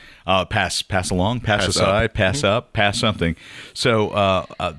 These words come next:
Speaker 1: there was a, uh, high school musical production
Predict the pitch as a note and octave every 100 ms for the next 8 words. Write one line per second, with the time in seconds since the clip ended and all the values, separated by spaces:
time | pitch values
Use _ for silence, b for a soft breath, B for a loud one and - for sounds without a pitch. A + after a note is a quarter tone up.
0 | - A#2+ D#3 C#3 A2 G#2 G2 F#2 E2+ D#2
1 | - A#2 E3+ - - D3 C3 C3 C3 B2+
2 | B B B B - G2 G#2+ C3+ - C#3+
3 | - A2 D#2 D2+ - D2 D#2+